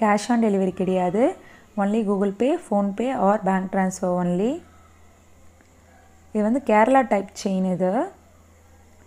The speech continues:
நம்ம வந்து, அ, நெக்லஸாவும் யூஸ் பண்ணிக்கலாம். கொஞ்சம் அந்த பேக் செயின் வந்து லென்த்தா இருக்கிறதுனால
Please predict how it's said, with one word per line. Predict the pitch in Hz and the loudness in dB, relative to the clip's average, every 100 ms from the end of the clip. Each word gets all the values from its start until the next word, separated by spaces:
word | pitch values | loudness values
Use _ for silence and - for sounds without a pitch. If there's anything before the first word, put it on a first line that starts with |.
| - - | -20 -6
நம்ம | 202 190 185 185 | -2 0 0 -2
வந்து, | 202 277 247 - - | -2 -2 -4 -8 -6
அ, | 190 | -2
நெக்லஸாவும் | 185 180 190 247 247 - 240 262 226 | 0 0 0 2 0 4 4 4 0
யூஸ் | - | -2
பண்ணிக்கலாம். | 208 196 254 330 | -6 -4 -4 -4
கொஞ்சம் | - 262 285 - 311 - - | -2 -2 -2 -8 -8 -10 -6
அந்த | 196 | -4
பேக் | 190 202 196 - | -2 -2 -4 -2
செயின் | 240 | 0
வந்து | 220 196 208 330 - - - - - | 2 2 4 2 -2 -20 -20 -20 -2
லென்த்தா | 214 214 220 240 | 2 2 2 2
இருக்கிறதுனால | 220 202 185 190 | 2 0 0 2